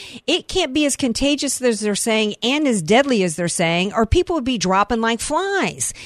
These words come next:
And it ain't happening. I said this, I think, February twenty twenty or March twenty twenty. It just never made sense to me because what we saw, what was happening, wasn't matching with the doomsday dire predictions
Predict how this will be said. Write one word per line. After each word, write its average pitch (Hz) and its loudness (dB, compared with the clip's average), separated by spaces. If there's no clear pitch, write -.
And 269 2
it 269 2
ain't 277 0
happening. 277 2
I 269 2
said 262 0
this, 254 2
I 254 2
think, 247 0
February 254 2
twenty 254 -2
twenty 269 0
or 165 0
March 190 2
twenty 254 -4
twenty. 294 -4
It 220 -4
just 214 -4
never 262 2
made 277 0
sense 262 -2
to - -4
me 131 -6
because 240 2
what 214 2
we 233 0
saw, 262 6
what 185 0
was 190 -2
happening, 202 -2
wasn't 247 4
matching 208 2
with 220 4
the 190 4
doomsday 185 2
dire 196 4
predictions 196 0